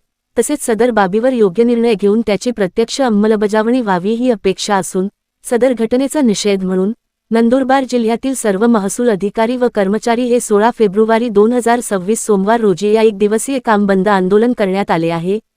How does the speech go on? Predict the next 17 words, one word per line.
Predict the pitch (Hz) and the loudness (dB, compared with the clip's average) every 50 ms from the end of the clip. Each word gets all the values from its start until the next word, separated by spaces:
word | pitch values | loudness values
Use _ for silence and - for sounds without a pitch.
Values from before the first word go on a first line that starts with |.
| _ _ - | _ _ -4
या | 214 233 247 240 | 0 0 2 2
एक | 277 269 | 0 -2
दिवसीय | 233 240 233 247 247 - - 302 269 | -2 -2 0 0 -2 -2 -2 -4 -2
काम | - 240 214 208 208 | 0 0 2 2 2
बंद | 196 202 196 196 | 2 2 2 2
आंदोलनात | 226 220 202 190 185 202 208 220 226 254 247 - | 2 2 2 2 4 2 2 2 2 0 0 0
नंदुरबार | 220 196 185 185 214 233 226 233 247 247 | 0 0 2 2 2 2 2 2 0 0
जिल्ह्यातील | 220 226 214 196 190 202 196 - 226 220 | 0 -2 -2 -2 -2 -2 -2 -2 -4 -4
कोतवालपासून | - 196 175 - - 226 247 262 254 - 254 240 - 269 277 | -2 -2 -4 -2 0 0 0 0 0 0 -2 -2 0 -2 -2
ते | 262 - 262 | 0 0 0
अप्पर | 233 220 - - 214 208 | 0 0 0 0 -2 0
जिल्हाधिकारीपर्यंत | 170 196 196 202 208 196 208 214 - 220 214 214 220 - 220 196 196 208 220 - | 0 0 0 0 0 0 0 -2 -2 0 -2 -2 -2 -2 -2 -2 0 -2 -2 -4
सर्व | - 226 214 214 226 269 | -2 -2 -2 0 2 2
महसूल | 269 247 214 208 202 - 240 247 233 | 2 2 0 -2 -4 -4 -4 -4 -2
विभागाचे | 214 202 180 202 214 214 233 233 226 - 254 | -2 -2 -2 0 -2 0 0 -2 -2 0 0
अधिकारी | 226 190 165 185 190 - 214 214 214 240 | 0 0 -2 -4 -4 -2 -2 0 0 0
व | 220 220 | -2 -2